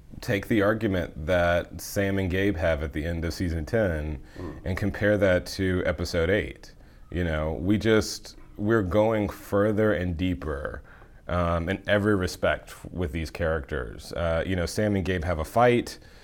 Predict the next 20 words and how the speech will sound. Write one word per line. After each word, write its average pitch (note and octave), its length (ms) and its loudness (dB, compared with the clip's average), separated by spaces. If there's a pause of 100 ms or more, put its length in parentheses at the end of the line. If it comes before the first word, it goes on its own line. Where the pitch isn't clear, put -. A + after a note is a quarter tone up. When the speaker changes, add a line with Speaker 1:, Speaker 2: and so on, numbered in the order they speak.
(300)
Speaker 1:
In G2+ 160 2
episode G2 460 2
ten, G2 760 2
they E2+ 460 2
seem A2 300 2
to G#2 100 0
break E2+ 300 0
up, G#2+ 360 4 (340)
uh, E2 240 2
over E2+ 300 2
Sam F2 680 2
having E2+ 340 -2
a, E2 80 -2
a E2 120 -6
little E2+ 240 0
moment F2 320 0
with E2 100 -2
Reggie. G2+ 580 4 (440)
And, G2+ 360 8
uh, F2+ 540 8